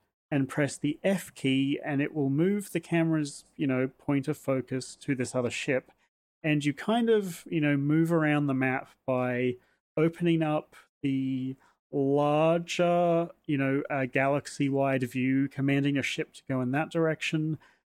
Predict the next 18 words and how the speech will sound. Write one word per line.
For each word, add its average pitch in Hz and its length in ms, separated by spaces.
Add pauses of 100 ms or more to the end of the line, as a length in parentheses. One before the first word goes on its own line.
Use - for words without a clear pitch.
(120)
Um, 135 360
and 135 180
you 135 100
can, 135 280
like, 127 440 (400)
box 165 380
select, 175 600
li-, 160 280
because 160 400
the, 147 380
the, 143 200 (100)
the 147 80
big 180 320
map, 151 200
there's 147 180
two 185 220
maps, 131 440
right? 127 220